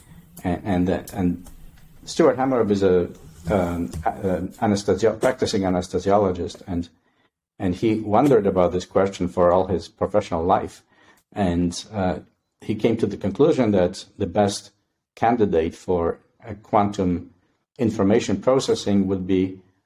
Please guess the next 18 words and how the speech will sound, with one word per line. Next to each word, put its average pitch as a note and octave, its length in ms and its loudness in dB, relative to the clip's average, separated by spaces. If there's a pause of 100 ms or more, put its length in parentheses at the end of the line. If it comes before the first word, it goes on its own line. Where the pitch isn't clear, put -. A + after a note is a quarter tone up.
(120)
neuronal G2+ 400 4
microtubules - 720 -2 (640)
because G2 380 2
of F#2+ 180 2
their F2+ 440 4
regular G#2 500 4
structure. G2 400 0
This A2+ 200 0
is A2 220 -2
really G#2 320 2
the G#2 140 4
only A#2 240 2
structure, G2+ 720 0
um, F2+ 360 -6 (580)
um, F2+ 400 -6
which G2+ 200 -2
has F#2 240 -2
multifunctional, G#2+ 1300 0